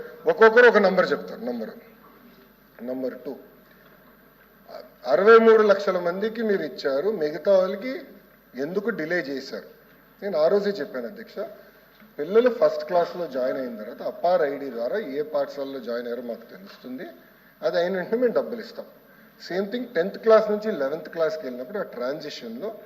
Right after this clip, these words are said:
అక్కడ చేరిన తర్వాత మేము వెరిఫై చేసుకొని డబ్బులు ఇస్తాము అధ్యక్ష. మేము కట్టుబడి ఉన్నాం. ఎక్కడన్నా గ్యాప్స్ ఉంటే అధ్యక్ష, చాలా ట్రాన్స్పరెంట్గా WhatsApp ద్వారా హాయిగా వాళ్ళు మెసేజ్ పెట్టచ్చు.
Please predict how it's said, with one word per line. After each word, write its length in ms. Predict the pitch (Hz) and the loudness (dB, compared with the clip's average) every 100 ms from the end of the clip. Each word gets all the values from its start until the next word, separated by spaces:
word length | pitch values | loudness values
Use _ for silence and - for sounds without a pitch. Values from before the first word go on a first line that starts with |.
| - - - | -20 -20 -14
అక్కడ 280 | - 180 175 123 | -8 -6 -6 -6
చేరిన 320 | 127 151 160 | -6 -4 -6
తర్వాత 420 | 123 117 104 120 | -8 -12 -12 -12
మేము 200 | 151 175 | -8 -6
వెరిఫై 380 | 123 139 139 143 | -4 -4 -4 -8
చేసుకొని 460 | 117 110 - - - | -8 -10 -12 -10 -2
డబ్బులు 300 | 147 135 127 | -2 -2 -6
ఇస్తాము 440 | - - 120 113 | -8 -6 -6 -4
అధ్యక్ష. 340 | 113 127 - - - - - - - - | -6 -8 -2 0 0 -4 -16 -20 -20 -12
మేము 120 | 202 | -2
కట్టుబడి 480 | 190 180 202 202 190 | 0 0 4 4 4
ఉన్నాం. 360 | 190 214 - - - - - | 4 0 0 -6 -16 -18 -10
ఎక్కడన్నా 340 | 147 196 220 | -2 4 6
గ్యాప్స్ 480 | 196 151 160 196 - | 6 8 6 6 2
ఉంటే 220 | 190 190 | -2 4
అధ్యక్ష, 300 | 196 - 196 247 226 120 | 4 4 2 2 2 0
చాలా 280 | 123 165 196 | 0 2 2
ట్రాన్స్పరెంట్గా 840 | 196 170 175 - 165 165 196 208 | 2 0 0 -6 -6 -4 -2 0
WhatsApp 720 | 151 143 160 156 - 175 - | 2 4 6 4 0 0 2
ద్వారా 300 | 151 151 175 | 4 6 6
హాయిగా 600 | 165 135 151 180 220 - - - - | 4 2 2 2 2 -2 -12 -16 0
వాళ్ళు 200 | 147 147 | 0 2
మెసేజ్ 500 | 127 - 175 165 156 | -2 -4 -6 -4 -4
పెట్టచ్చు. 680 | 156 - 151 - 208 - | -2 -2 -4 -4 -4 -6